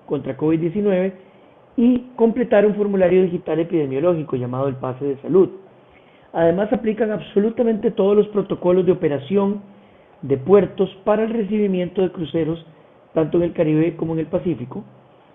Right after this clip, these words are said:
protocolos que están avalados por el Ministerio de Salud y que fueron elaborados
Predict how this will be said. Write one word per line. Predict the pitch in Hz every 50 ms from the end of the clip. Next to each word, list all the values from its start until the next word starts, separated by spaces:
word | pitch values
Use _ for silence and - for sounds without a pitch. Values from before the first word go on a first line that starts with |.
| _ _ _ _ _ _
protocolos | - 175 156 - 175 170 190 208 208 180 - -
que | - 127
están | - - 175 180 190
avalados | 202 208 208 202 190 185 190 196 196
por | 196 196 185
el | 190
Ministerio | 190 190 185 170 - 190 175 185
de | 185 180
Salud | 185 208 202 185 175 175 175 - - _ _ _ _ _ _ _ _ _ _ _ _ _ _ _ _
y | - 175 131
que | - 151
fueron | 120 147 165 180 190 208
elaborados | 208 190 175 160 147 143 156 165 180 190 190 185